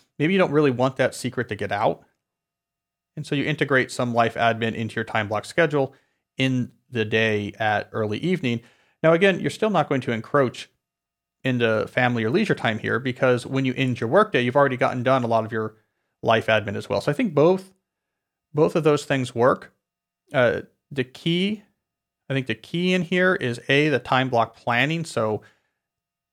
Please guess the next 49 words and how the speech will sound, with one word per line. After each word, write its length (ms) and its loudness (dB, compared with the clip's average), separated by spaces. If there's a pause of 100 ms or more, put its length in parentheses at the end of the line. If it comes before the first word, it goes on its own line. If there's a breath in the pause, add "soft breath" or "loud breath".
(280)
if 120 -18
you're 100 0
controlling 720 2
your 120 2
time 460 2
and 100 -6
saying, 120 -4
"Great, 160 4
I'm 60 2
gonna 80 -2
take 200 -4
this 220 2
hour 240 6
to 80 0
do 100 -2
this 180 -4
life 220 2
admin," 300 -2
that's 160 -4
a 20 -4
completely 400 -2
different 280 0
psychological 600 0
challenge 460 -4
than 120 -8
just 240 -4
you're 120 -6
sort 260 0
of 120 -2
working 600 2
and 100 -4
then 120 -2
you, 160 -4
you 80 -6
sort 220 0
of 60 -4
go 140 0
over 160 0
and 60 -4
start 180 -2
doing 160 -4
some 140 -12
household 400 0
stuff 320 -2
and 80 -6
you 60 -4
have 180 2
a 60 0
whole 340 0